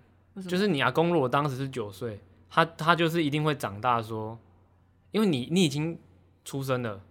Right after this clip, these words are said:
Speaker 1: 对。
Speaker 2: 人是不可能改变过去，因为伤是不会被逆转的。
Speaker 1: 对。
Speaker 2: 对，你阿公一定是他的乱度持续越来越大，他一定是慢慢的变老。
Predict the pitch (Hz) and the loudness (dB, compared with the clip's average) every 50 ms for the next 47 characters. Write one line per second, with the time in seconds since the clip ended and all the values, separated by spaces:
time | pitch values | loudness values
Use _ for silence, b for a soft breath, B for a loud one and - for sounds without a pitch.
0 | _ _ - 208 202 185 165 135 - 196 - _ _ _ - - 170 135 139 151 | _ _ -10 -8 -6 -6 -6 -8 -12 -16 -20 _ _ _ -16 -6 0 0 2 2
1 | 175 180 190 170 156 123 120 110 107 110 123 135 123 131 135 131 135 135 139 147 | 0 -2 0 0 0 0 0 -2 -4 -2 -2 -4 -4 -4 -4 -4 -4 -4 -4 -2
2 | 151 135 139 - 131 123 127 127 127 139 123 - 120 113 113 110 117 113 113 113 | -2 -4 0 2 2 2 2 0 -6 -10 -10 -6 -4 -4 -2 -2 -2 -4 -4 -6
3 | 113 104 98 - - - 113 113 113 - _ _ _ _ _ _ _ - 185 165 | -8 -10 -12 -14 -16 -18 -18 -20 -20 -20 _ _ _ _ _ _ _ -10 -10 -8
4 | 143 - - 190 - _ _ _ _ - - 135 123 135 139 143 139 185 190 180 | -8 -10 -14 -20 -20 _ _ _ _ -8 -6 -4 -2 2 0 2 4 4 4 4
5 | 170 170 180 175 160 170 160 156 147 160 147 131 135 165 165 143 139 135 147 139 | 4 4 2 0 0 -2 -4 0 2 2 2 2 4 4 6 4 4 2 -2 -4
6 | 127 - 123 117 135 127 131 131 120 117 120 117 113 - 123 110 104 101 104 104 | -4 -4 -8 -8 -6 -2 -2 -2 -2 -2 -4 -6 -6 -4 -4 -4 -4 -6 -8 -14
7 | - - 160 151 143 147 139 131 139 131 131 135 131 131 123 117 110 107 98 - | -8 -4 -4 -2 -2 -2 -2 -2 -2 -2 -2 -2 0 0 -2 -2 -2 -8 -4 -2
8 | 127 117 107 104 98 | -2 -2 -2 -8 -12